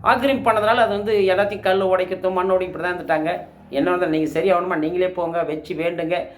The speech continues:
சக்ஸஸ் ஆச்சு, உங்களால என்ன பண்ண முடியுமோ பண்ணிட்டு போங்கன்னு சொல்ற குரூப் தான் நான்.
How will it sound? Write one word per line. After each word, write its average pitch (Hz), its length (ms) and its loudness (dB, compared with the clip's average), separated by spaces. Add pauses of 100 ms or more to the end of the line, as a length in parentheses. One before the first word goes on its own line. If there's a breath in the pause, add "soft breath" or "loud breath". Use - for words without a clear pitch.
(140)
சக்ஸஸ் 170 420 -2
ஆச்சு, 170 200 2
உங்களால 165 340 2
என்ன 190 220 0
பண்ண 185 220 0
முடியுமோ 185 240 -2
பண்ணிட்டு 190 300 2
போங்கன்னு 175 360 -2
சொல்ற 139 180 -4
குரூப் 139 240 -8
தான் 147 180 -4
நான். 139 160 -12